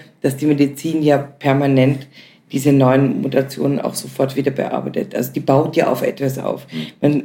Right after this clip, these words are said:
Speaker 1: man darf nicht vergessen, letztes Jahr zu diesem Zeitpunkt im Sommer, wir hatten noch nicht die F F P zwei Masken. Wir hatten noch nicht diese Tests.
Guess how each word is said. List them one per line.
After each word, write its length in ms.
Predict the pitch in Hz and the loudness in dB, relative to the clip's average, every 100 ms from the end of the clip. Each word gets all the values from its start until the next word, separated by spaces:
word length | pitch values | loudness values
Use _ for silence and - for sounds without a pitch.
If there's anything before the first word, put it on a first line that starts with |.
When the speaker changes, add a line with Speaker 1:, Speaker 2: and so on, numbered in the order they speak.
| 135 | -2
Speaker 1:
man 80 | 151 | 2
darf 180 | 165 | 4
nicht 140 | 185 180 | 4 2
vergessen, 360 | 156 151 139 | 2 0 2
letztes 400 | 147 170 185 - | 2 2 2 0
Jahr 340 | 139 131 175 - - - _ _ | 0 0 0 -4 -16 -20 _ _
zu 160 | - 143 | -4 0
diesem 260 | 185 196 | 4 4
Zeitpunkt 580 | 190 160 170 139 131 131 - - | 4 2 2 2 0 -2 -16 -6
im 140 | - 143 | -2 2
Sommer, 400 | 151 139 120 - _ - | 2 2 0 -2 _ -6
wir 160 | 139 | -2
hatten 300 | 139 - - - - _ _ - | -2 -2 -4 -4 -16 _ _ -4
noch 180 | 139 | -2
nicht 220 | 131 180 - | 2 0 2
die 100 | - | 0
F 180 | - | 0
F 160 | - 131 - | -6 -8 -10
P 160 | - - | -10 -6
zwei 240 | 131 123 | -2 -2
Masken. 500 | - - - 95 - - _ _ - - - - | -2 -6 -10 -12 -14 -16 _ _ -20 -20 -16 -2
Wir 160 | 143 | 0
hatten 160 | 143 156 | 0 -2
noch 180 | 151 - | -4 -6
nicht 160 | 175 | -8
diese 240 | 190 185 190 | -4 -2 0
Tests. 560 | 190 - - - - | -2 -4 -8 -14 -18